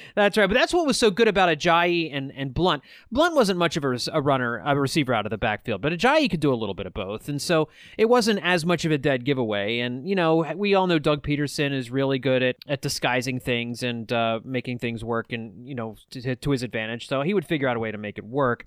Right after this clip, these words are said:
One of the other things that I saw, you know, we were all talking about on the, the, the Slack channel this week, me, you, and, uh, and Michael Kist and Ben Solak, about what the Eagles are gonna do with Nelson Agholor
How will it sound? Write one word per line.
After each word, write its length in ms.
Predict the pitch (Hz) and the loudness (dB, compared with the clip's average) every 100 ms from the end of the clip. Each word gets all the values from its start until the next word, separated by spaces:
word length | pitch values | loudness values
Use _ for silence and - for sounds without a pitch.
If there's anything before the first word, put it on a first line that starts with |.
| _ - | _ -10
One 320 | 214 220 349 | -2 2 2
of 60 | |
the 120 | 302 220 | 4 4
other 140 | 226 | 4
things 220 | 208 180 | 2 0
that 140 | 185 151 | 2 4
I 80 | 151 | 2
saw, 420 | - 165 151 135 143 | 2 2 2 0 -10
you 100 | 170 170 | -4 -2
know, 80 | |
we 140 | 135 208 | 0 2
were 100 | 180 | 2
all 100 | 147 | 2
talking 280 | 160 147 147 | 0 -2 0
about 200 | 143 135 | -2 -2
on 160 | 127 | -4
the, 200 | 117 110 - | -4 -6 -2
the, 280 | 117 110 104 - | -2 -2 -6 -12
the 80 | |
Slack 340 | - 170 170 - | -6 -2 -2 -2
channel 260 | 151 113 | -4 -2
this 200 | 107 107 | -4 -6
week, 200 | - - | -6 -6
me, 100 | 123 | -4
you, 320 | 123 120 120 117 | -2 0 0 0
and, 200 | 110 107 | -2 -4
uh, 180 | 104 104 | -4 -4
and 360 | 110 107 107 - 90 | -6 -6 -12 -16 -8
Michael 260 | 131 123 | -8 -8
Kist 300 | - 123 110 | -4 -4 -4
and 140 | 120 107 | -6 -4
Ben 160 | 110 107 | -6 -2
Solak, 420 | 180 190 143 135 - - - - | 0 2 2 0 -4 -20 -18 -8
about 280 | 135 143 143 | 0 2 2
what 180 | 226 | 0
the 80 | 247 | 0
Eagles 300 | 202 190 165 | 0 2 2
are 40 | 139 | 0
gonna 200 | 143 143 | -2 0
do 160 | 139 | 0
with 180 | 127 - | -2 -4
Nelson 280 | 113 117 117 | -6 -6 -6
Agholor 400 | 101 90 80 | -8 -10 -12